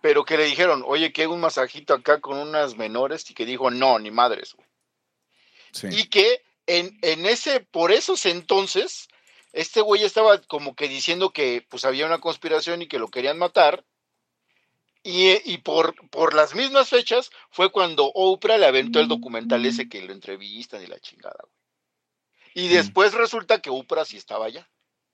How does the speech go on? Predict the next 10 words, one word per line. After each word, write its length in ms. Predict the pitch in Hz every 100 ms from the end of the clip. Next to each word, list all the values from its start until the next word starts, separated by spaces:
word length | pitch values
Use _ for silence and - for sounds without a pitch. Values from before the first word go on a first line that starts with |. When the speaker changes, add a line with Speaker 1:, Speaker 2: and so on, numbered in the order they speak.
| _ _ _ _ _ _ _ _ _ _ _ _ _ _ _ _ _ -
Speaker 2:
Ujú. 380 | 95 71 90 78 _ _ _ - -
Ahora, 440 | 117 113 117 98 - _ _ _ _ _ _ _ _ _ _ _ _ _ _
hay 160 | 135 147
gente 480 | - 185 175 202 190
que 120 | 143
no 120 | 127
entiende 880 | 135 135 131 135 131 131 139 143 - -
qué 200 | - 123
involucra 1040 | 123 127 120 107 110 107 110 110 123 - _ _ _
una, 720 | 107 107 107 107 107 107 -